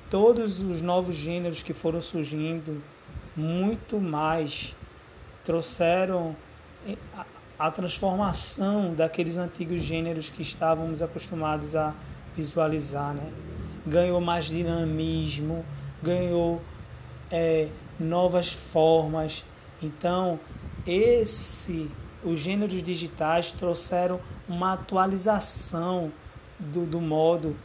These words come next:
como, como nós hoje em dia visualizamos e lemos os nossos textos e fa-, e fazemos a nossa escrita. Teve uma grande influência. Então, quem viveu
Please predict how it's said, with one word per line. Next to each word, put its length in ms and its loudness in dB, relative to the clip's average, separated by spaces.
como, 420 0
como 480 0
nós 680 0
hoje 300 0
em 80 -2
dia 460 0
visualizamos 1200 -2
e 120 0
lemos 720 -2
os 160 -4
nossos 440 -6
textos 640 -8
e 60 -8
fa-, 360 -6
e 180 -6
fazemos 640 -4
a 140 0
nossa 340 -4
escrita. 600 -8
Teve 300 4
uma 180 2
grande 360 0
influência. 840 -4
Então, 440 0
quem 260 0
viveu 720 0